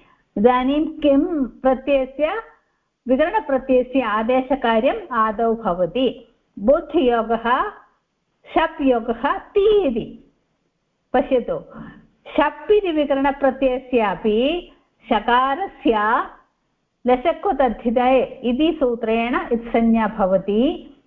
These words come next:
पकारस्य हलन्त्यम् इति सूत्रेण इत्संज्ञा भवति।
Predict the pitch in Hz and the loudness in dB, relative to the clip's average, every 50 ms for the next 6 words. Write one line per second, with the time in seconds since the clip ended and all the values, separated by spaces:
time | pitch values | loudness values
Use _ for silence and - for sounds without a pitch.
0 | _ _ _ _ _ _ _ _ _ _ _ - 277 269 262 285 285 285 285 277 | _ _ _ _ _ _ _ _ _ _ _ -2 -2 -2 0 2 0 2 2 2
1 | 277 269 277 277 - 320 349 349 330 - - 240 220 220 240 254 262 269 269 269 | 0 0 -2 -2 0 -2 -2 -2 -4 -6 -2 0 2 2 2 2 4 4 2 2
2 | 277 311 359 427 403 320 277 220 247 240 233 - 233 233 226 226 233 240 240 254 | 2 0 0 -2 -4 -8 -6 -2 -2 -2 0 2 2 2 2 2 0 0 0 0
3 | 262 262 240 226 - - - 220 220 220 220 226 214 190 185 190 180 180 180 170 | 0 0 -2 -4 -6 -6 -4 -2 -2 0 0 0 -2 -2 -2 -2 0 0 0 -2
4 | 180 196 220 254 320 - - - - | -2 -2 0 0 -2 -2 -6 -12 -20